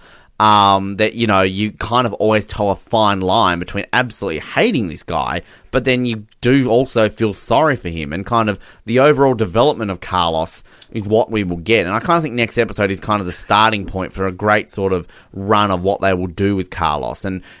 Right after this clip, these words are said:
you know, I talked about sort of Yokas and, and sort of, you know, her overall arc and how she's maybe the main star of the show on paper.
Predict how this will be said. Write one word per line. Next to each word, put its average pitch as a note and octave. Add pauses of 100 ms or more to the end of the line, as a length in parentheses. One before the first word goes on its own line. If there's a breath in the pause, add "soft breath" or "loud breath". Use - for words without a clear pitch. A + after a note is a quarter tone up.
you -
know, D3
I B2+
talked C#3
about A2
sort A2
of F#2+
Yokas G2
and, F2+
and F2+
sort G2+
of, F2
you G2
know, F#2
her G2+
overall F#2
arc F#2
and F#2
how F#2+
she's F#2
maybe F2+
the E2+
main F2
star F2+
of F2
the F2
show F2+
on F2
paper. G#2+